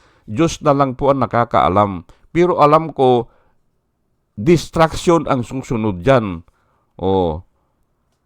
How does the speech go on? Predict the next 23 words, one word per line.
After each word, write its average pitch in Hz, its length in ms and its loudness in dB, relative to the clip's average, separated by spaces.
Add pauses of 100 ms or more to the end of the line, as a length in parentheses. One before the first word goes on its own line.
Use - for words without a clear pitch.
(440)
Kaya 165 240 4
nga 175 240 2
ako, 127 400 2 (480)
ay 143 240 0
yan 175 240 0
ang 151 320 -6 (160)
nilalakad 139 720 0
ko 131 80 -4
dito 127 480 -2
na 120 480 0 (320)
mag-ingat 143 640 -2
po - 160 -14
tayo. 107 480 -4
Ano? 120 320 -4 (320)
Pero 160 160 0
bago 165 320 2
ko 175 160 -4
po 170 160 -2 (240)
ibigay 139 480 2
yung, 151 400 -2 (960)
yung 147 260 0 (2000)
Bible 135 480 2
verse 107 560 2